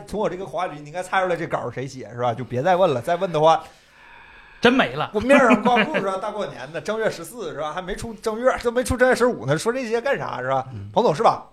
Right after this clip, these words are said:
Speaker 1: <laughs> 这个
Speaker 3: 那没办法，谁让大家喜欢我写稿呢？
Speaker 1: 这个倒是实话，这个你们这个，这时候要反过来喷弹幕，是吧？你们自己选的嘛，是吧？这个，
Speaker 3: 嗯。
Speaker 1: 嗯，森森写的，对，你看，
Speaker 2: 没有啊。
Speaker 1: 舰长说森森写的。
Speaker 2: 没有。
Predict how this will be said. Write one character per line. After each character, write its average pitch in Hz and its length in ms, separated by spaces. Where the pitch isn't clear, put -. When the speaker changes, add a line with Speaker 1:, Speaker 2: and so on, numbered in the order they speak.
Speaker 1:
<laughs> - 40
这 - 1500
个 170 420
Speaker 3:
那 254 100
没 175 140
办 165 180
法， 131 100
谁 170 140
让 226 120
大 214 100
家 208 120
喜 - 180
欢 147 140
我 151 160
写 147 160
稿 170 240
呢？ 104 160
Speaker 1:
这 466 100
个 494 80
倒 - 140
是 - 80
实 - 200
话， 143 260
这 175 120
个 196 80
你 151 180
们 247 160
这 196 200
个， 180 80
这 220 200
时 165 60
候 165 80
要 175 180
反 151 320
过 127 100
来 156 80
喷 160 160
弹 156 180
幕， 185 160
是 131 60
吧？ 123 100
你 120 100
们 143 100
自 202 100
己 226 80
选 196 260
的 131 60
嘛， 131 140
是 127 80
吧？ 131 160
这 127 120
个， 120 100
Speaker 3:
嗯。 123 100
Speaker 1:
嗯， 104 120
森 190 180
森 180 180
写 147 120
的， 117 160
对， 180 160
你 117 80
看， 113 80
Speaker 2:
没 151 80
有 202 100
啊。 135 120
Speaker 1:
舰 254 160
长 156 180
说 180 160
森 180 160
森 151 160
写 143 120
的。 107 60
Speaker 2:
没 151 120
有。 160 100